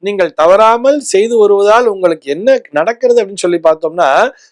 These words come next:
சொர்க்கத்திற்கு போவதற்கான தகுதி என்பது கிடைத்து விடுகிறது. சொர்க்கத்திற்கு போவதற்கான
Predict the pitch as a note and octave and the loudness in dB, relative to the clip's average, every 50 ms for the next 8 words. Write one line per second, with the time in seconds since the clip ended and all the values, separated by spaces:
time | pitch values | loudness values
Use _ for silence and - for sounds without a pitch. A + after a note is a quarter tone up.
0 | - - - - G#3 A3 A3 A3+ C#4+ D4+ C#4 C#4+ - C#4+ C4+ A#3+ B3 C4+ A#3+ A3+ | -16 -10 -2 0 0 0 0 2 0 0 0 0 -2 -2 -2 -2 -4 -6 -6 -4
1 | - A#3+ A#3+ A#3 A#3 A3+ A3 G#3+ G3+ - G#3 G#3 G3+ G3+ A3 A#3+ B3+ A#3+ _ _ | 2 4 4 4 4 2 0 -4 -4 -2 0 0 0 0 0 -2 -4 -4 _ _
2 | - F3 G3 A3 B3+ D4+ C#4+ D#4 D#4+ D4+ C#4+ B3+ A#3+ A3+ A3+ A3+ A#3+ A#3+ - G3+ | 0 0 0 0 -2 -4 -2 -2 0 2 0 0 0 0 -2 -2 -2 -4 -8 -6
3 | F#3 G3 G#3 G3+ F3+ G3+ F3+ E3+ E3 D#3+ D#3 D#3 D3 D3+ D3+ F3 F3 E3 _ _ | -4 -4 -4 -4 -4 -4 -4 -2 -4 -4 -4 -4 -4 -2 0 0 -2 -2 _ _
4 | _ - _ _ - - E3 F3 F#3 G3+ B3+ C4+ C4+ C4+ C#4+ C4+ B3 C4+ C4+ A#3 | _ -20 _ _ -8 -2 -2 -2 0 2 0 0 0 0 -6 -6 -4 -4 -4 0
5 | B3 A#3+ A#3+ A#3 A#3 A#3 A#3 A3+ - G#3+ G#3+ A3 | 2 2 4 4 2 2 0 0 0 0 0 0